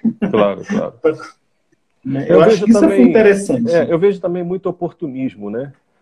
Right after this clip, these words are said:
Speaker 1: É gente que nunca se posiciona, mas pega a onda pra se posicionar. Se a onda tá indo pra cá, então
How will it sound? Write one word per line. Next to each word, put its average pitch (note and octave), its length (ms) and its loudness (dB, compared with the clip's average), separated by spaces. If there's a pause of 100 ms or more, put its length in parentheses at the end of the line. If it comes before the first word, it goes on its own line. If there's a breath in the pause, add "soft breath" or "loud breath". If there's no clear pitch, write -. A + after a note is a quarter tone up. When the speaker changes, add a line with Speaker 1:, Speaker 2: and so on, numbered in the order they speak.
(260)
Speaker 1:
É A2 120 -4
gente C3+ 300 -4
que B2 160 -8
nunca C3 280 -6
se A2+ 140 -10
posiciona, C#3 880 0
mas B2 320 0
pega C#3+ 440 0
a C#3 140 2
onda D3+ 460 -2
pra C#3 160 -10
se - 120 -12
posicionar. C3 600 -8
Se - 120 -8
a C3+ 40 0
onda D#3 180 -2
tá C#3+ 160 -6
indo C3 160 -8
pra A#2 180 -4
cá, C#3+ 300 -8
então C3 220 -12